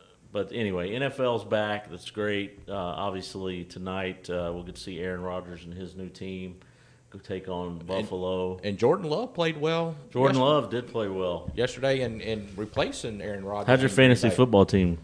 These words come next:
Speaker 1: do?
Speaker 2: Uh, my fantasy teams, I think, are gonna go two and two this week.
Speaker 1: Okay.
Speaker 2: So
Speaker 1: I, uh, I'm only in one league this year and, and got a W, uh, against Dennis Bamberg. And, uh, even with Joe Burrow having a rough night at quarterback, I got the, uh, victory.
Speaker 2: Yeah, go ahead, go ahead and tell everybody how you got the victory.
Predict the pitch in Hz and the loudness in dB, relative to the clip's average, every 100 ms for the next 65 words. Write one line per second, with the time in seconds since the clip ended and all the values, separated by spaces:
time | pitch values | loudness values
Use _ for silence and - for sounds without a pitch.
0 | - 87 80 80 - 117 123 117 135 - | 4 4 4 -2 -8 -2 -2 0 -2 -2
1 | 175 180 170 139 147 139 131 113 - 123 | -4 -4 -6 -8 -4 -4 -2 -4 -4 -6
2 | 117 - 104 95 104 104 92 - 113 95 | -8 -8 -8 -6 -4 -4 -4 -4 -4 -4
3 | - 92 82 - 85 80 67 - - _ | -8 -8 -8 -10 -10 -12 -14 -20 -20 _
4 | _ - - 117 117 104 - 107 110 113 | _ -20 -14 -10 -10 -12 -4 2 4 6
5 | 104 90 - - - - 117 127 123 117 | 6 4 0 -16 -20 2 8 10 12 10
6 | 110 110 110 110 101 107 - 104 107 113 | 10 8 8 6 4 2 2 4 4 4
7 | 87 85 95 92 101 98 85 98 98 113 | 0 -4 -4 0 2 2 4 4 4 2
8 | 113 - - 95 92 90 98 90 87 98 | 0 -4 -2 0 2 2 0 0 2 4
9 | 92 98 95 95 104 120 123 - - - | 4 4 4 6 4 4 0 -14 -20 -20
10 | - - _ 92 90 87 90 90 87 87 | -20 -20 _ -6 -4 -2 -2 -2 -2 -2
11 | 85 85 - - 98 104 101 92 92 101 | -4 -10 -16 -2 2 4 4 4 6 6
12 | 95 95 98 98 101 95 92 90 98 95 | 8 6 8 6 4 2 2 2 2 0
13 | 92 95 92 90 92 92 98 101 104 92 | 0 2 2 2 0 0 2 0 -2 -4
14 | 92 92 - 90 87 85 82 90 - 110 | -2 -2 -2 -2 -2 -2 -4 -8 -8 -8
15 | 123 113 107 95 131 147 104 131 156 147 | -8 -2 0 4 2 2 0 0 0 -2
16 | 147 131 113 107 107 104 107 107 104 101 | 0 0 0 0 -2 -2 -4 -4 -4 -6
17 | 104 104 - 80 | -4 -4 -4 -10